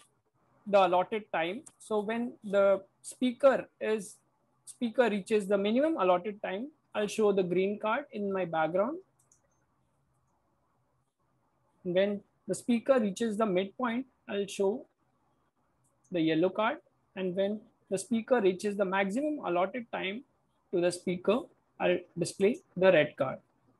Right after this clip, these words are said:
So for example, uh, uh, speaker is, uh, uh, uh, spending or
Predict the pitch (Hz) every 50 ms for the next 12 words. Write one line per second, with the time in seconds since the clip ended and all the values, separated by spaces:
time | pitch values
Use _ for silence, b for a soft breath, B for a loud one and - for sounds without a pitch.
0 | _ _ _ _ _ _ _ _ _ _ _ _ _ _ _ _ _ _ _ _
1 | _ _ _ _ _ _ - - - _ - - 226 214 - 240 240 233 233 214
2 | 208 247 254 262 254 - 320 320 311 - 220 220 208 202 190 190 - _ _ _
3 | _ _ - - 98 90 87 87 - - _ _ _ _ - - - - 226 214
4 | - 254 240 233 220 185 208 - - - 170 180 170 165 - - _ _ _ _
5 | _ _ _ _ _ _ _ _ _ _ _ _ _ _ _ _ _ _ _ _
6 | _ _ _ _ _ _ _ _ _ _ _ _ _ _ _ _ _ _ - _
7 | _ - - - - - - - - - - - - - - - - _ - -
8 | - - - - 190 175 160 160 160 - - _ _ _ _ _ _ _ _ _
9 | _ - 156 - - 180 170 - - _ _ - - - - - 214 208 214 214
10 | 240 240 254 247 - 196 190 190 190 202